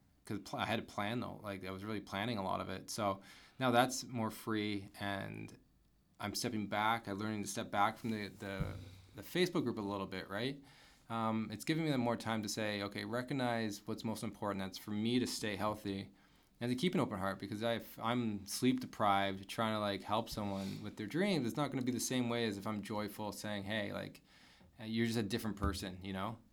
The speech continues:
and you value different things." So at that day, it's, like, really, you know, balancing that out. So hopefully I wanna go to, isn't there a jump park here,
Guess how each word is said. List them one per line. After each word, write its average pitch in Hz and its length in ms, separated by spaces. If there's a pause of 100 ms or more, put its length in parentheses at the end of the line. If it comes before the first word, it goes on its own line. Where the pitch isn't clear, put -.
and 104 120
you 101 60
value 98 280
different 92 300
things." 107 280
So 101 280 (460)
at 117 160
that 123 200
day, 117 140
it's, 110 140
like, 107 180 (100)
really, 143 400
you 127 240
know, 120 100
balancing 113 420
that 127 40
out. 131 140
So 110 100
hopefully 127 380
I - 20
wanna 117 200
go 113 140
to, 107 180
isn't 123 140
there 196 120
a - 20
jump 123 260
park 131 200
here, 139 200